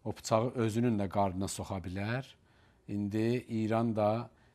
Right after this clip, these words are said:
zənn eləmişdi ki, əlində, e, bıçağı vardı, nəfti bir silah kimi istifadə eləyəcək. Onun, e, o,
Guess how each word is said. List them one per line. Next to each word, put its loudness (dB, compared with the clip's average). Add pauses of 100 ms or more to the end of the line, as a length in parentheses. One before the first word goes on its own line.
(140)
zənn 0
eləmişdi -4
ki, -6
əlində, -4 (580)
e, -8 (1300)
bıçağı 0
vardı, 6 (180)
nəfti -2
bir -4 (360)
silah 2
kimi -6
istifadə 0
eləyəcək. -2 (440)
Onun, -2 (160)
e, -8 (880)
o, -18